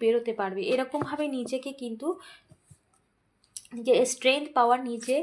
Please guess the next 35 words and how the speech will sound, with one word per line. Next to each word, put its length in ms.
গড়ে 240
তুলছে। 300
যেমন 200
তুমি 240
নিজে 280
অনেক 200
সাফার 240
করতে 300
করতে 220
ভেবে 180
নিয়েছো 280
যে 60
এ-, 140
এইবার 320
এখান 220
থেকে 220
বেরোতে 360
হবে, 160
আর 100
নয়, 160
পড়ে 180
থাকলে 280
নিজেরই 420
কষ্ট। 240
তো 60
সেই 160
সিচুয়েশন 460
তুমি, 200
থেকে 240
তুমি 120
নিজেকে 280
বের 120
করেছো, 300
তো 60
তোমার 240